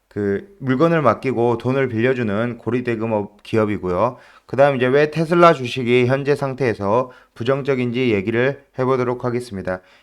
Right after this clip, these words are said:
일단은 제가 주말에는 가급적 새로운 종목 등에 대해서 뭐 에스엑스엘, 에프엔지유, 팔란티어, 에이씨티씨, 프로테라, 씨씨아이브이 등 꾸준히 올리고 있지만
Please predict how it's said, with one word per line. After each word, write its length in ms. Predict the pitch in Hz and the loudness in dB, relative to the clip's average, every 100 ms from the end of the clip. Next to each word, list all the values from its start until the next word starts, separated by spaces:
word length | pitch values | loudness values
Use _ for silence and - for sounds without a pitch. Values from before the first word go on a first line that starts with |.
| - | -8
일단은 380 | 113 143 156 | -2 0 0
제가 220 | 139 139 131 | 2 2 2
주말에는 500 | - 131 143 143 131 | 2 4 4 2 0
가급적 680 | 113 117 123 110 110 95 - _ | -2 -2 -2 2 2 0 -6 _
새로운 420 | - 156 165 165 | -2 2 4 2
종목 400 | 131 120 123 127 | 0 -2 0 -2
등에 220 | 127 123 113 | -2 -2 0
대해서 500 | 98 90 107 120 - | 0 -2 -2 -4 -4
뭐 220 | 104 98 | -4 -4
에스엑스엘, 540 | 92 - 139 127 143 113 | -4 -2 -2 -2 0 0
에프엔지유, 520 | 98 131 117 113 113 | -2 -4 -2 -4 -4
팔란티어, 680 | 135 139 135 135 123 90 - _ - | -2 -2 -2 -2 -2 -2 -6 _ -10
에이씨티씨, 680 | 104 120 135 127 123 - 123 | -6 -4 -6 -12 -12 -12 -8
프로테라, 640 | 135 143 135 123 117 - - _ | -6 -4 0 2 2 0 -10 _
씨씨아이브이 640 | - 131 143 131 120 117 | -12 -6 0 0 2 -2
등 180 | 113 131 | -2 -4
꾸준히 300 | 139 147 151 | -4 -4 -2
올리고 360 | 120 101 110 101 | -2 -2 0 -2
있지만 460 | - 98 98 120 | -4 -4 -2 -2